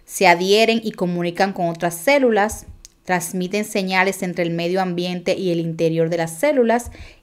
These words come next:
y las membranas celulares también son una parte esencial del sistema de transferencia y almacenamiento de energía.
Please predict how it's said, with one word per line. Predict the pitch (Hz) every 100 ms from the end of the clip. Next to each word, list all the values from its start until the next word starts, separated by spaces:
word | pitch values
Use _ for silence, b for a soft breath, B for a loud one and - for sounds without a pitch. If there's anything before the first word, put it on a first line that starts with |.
| -
y | 285
las | 247 240
membranas | 190 175 175 208 226
celulares | 254 262 233 175 175 175
también | 160 156 165 214 202
son | - 165
una | 170 190 -
parte | 190 202 208
esencial | 202 185 170 165 - 220 202
del | 165
sistema | 160 160 - 156 165
de | 175
transferencia | 196 180 - 170 175 214 226 277
y | 240
almacenamiento | 170 165 160 156 156 156 151 160
de |
energía. | 160 160 160 135 117